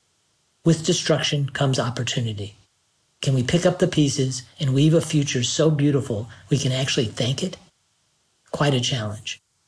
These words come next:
In the allegory, the wild dog wreaks havoc, then leaves. The pandemic has brought destruction,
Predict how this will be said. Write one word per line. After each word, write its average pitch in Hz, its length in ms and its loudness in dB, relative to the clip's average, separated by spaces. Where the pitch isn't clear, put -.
In 151 100 2
the 151 120 4
allegory, 123 680 2
the 139 80 0
wild 156 340 4
dog 123 360 0
wreaks 135 240 -2
havoc, 127 480 -2
then 120 260 0
leaves. 120 500 -4
The - 80 -2
pandemic 143 640 2
has 135 160 -2
brought 127 260 0
destruction, 135 680 -2